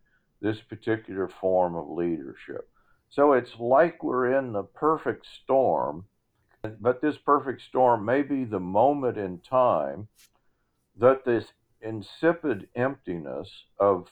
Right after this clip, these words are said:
forms of religion, a kind of Gnostic Christianity that is so pervasive, will show up, that its emptiness will be shown up. I think that, that, that the challenge is always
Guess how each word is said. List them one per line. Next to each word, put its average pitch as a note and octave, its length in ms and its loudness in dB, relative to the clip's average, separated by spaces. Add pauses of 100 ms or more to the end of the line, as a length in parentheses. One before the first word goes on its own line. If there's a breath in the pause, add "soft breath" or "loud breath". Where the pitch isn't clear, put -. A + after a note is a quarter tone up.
forms B2+ 540 2
of F#2+ 300 0
religion, D#2 680 -4
a D2 60 -10 (120)
kind F#2+ 340 0
of D2 180 -6 (120)
Gnostic F2+ 640 0 (400)
Christianity D2+ 1200 -8
that D2+ 200 -2 (100)
is E2 260 -4
so G#2+ 220 0
pervasive, D2+ 880 -8 (480)
will C3 320 2
show C#3 380 0
up, C3+ 340 4
that F#2+ 160 2
its F2+ 240 -8
emptiness G2+ 680 -6
will F2+ 160 -4
be F2 200 -6 (160)
shown G2+ 360 -2
up. D#2+ 240 -2 (580)
I C3 80 6
think A3 220 0
that, A2+ 260 2
that, A#2+ 300 2
that A2+ 160 -2
the G#2+ 100 -4
challenge G#2 880 2
is F#2 180 -2
always A#2+ 600 4